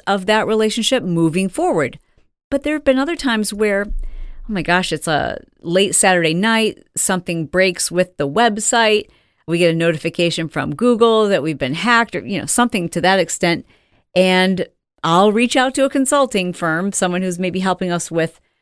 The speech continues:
our web security. And I have to remember, like, I'm gonna reach out to them, but I might not hear back from them because they're not employed, they're not staff, and they have other clients, and they have a life.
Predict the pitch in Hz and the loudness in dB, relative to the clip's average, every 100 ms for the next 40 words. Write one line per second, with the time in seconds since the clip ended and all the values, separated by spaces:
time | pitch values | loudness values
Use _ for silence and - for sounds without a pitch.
0 | - - 160 160 190 165 - 160 240 233 | -12 -2 2 4 4 4 -2 -2 2 2
1 | 226 220 220 - 175 175 175 - _ _ | 2 2 0 0 0 0 -2 -6 _ _
2 | 139 185 180 202 196 180 175 202 180 165 | -4 0 0 0 0 0 2 2 2 0
3 | 165 185 208 208 214 214 202 196 139 120 | 2 0 2 2 2 2 2 0 -4 -4
4 | 95 165 - _ _ - _ - 160 165 | -6 -12 -16 _ _ -20 _ -8 -2 2
5 | 165 147 156 147 135 - 131 117 - - | 2 2 0 0 -2 -4 -8 -8 -10 -8
6 | 156 185 156 _ _ 180 170 165 147 - | 0 0 0 _ _ 0 2 2 0 2
7 | 185 180 156 117 - - 185 175 175 - | 4 4 2 -4 -4 -2 2 4 2 -2
8 | 165 165 147 123 107 - 185 180 180 - | -2 -2 -2 -4 -6 -2 2 2 0 -2
9 | 147 147 107 113 180 180 180 | -4 -4 -4 0 2 2 0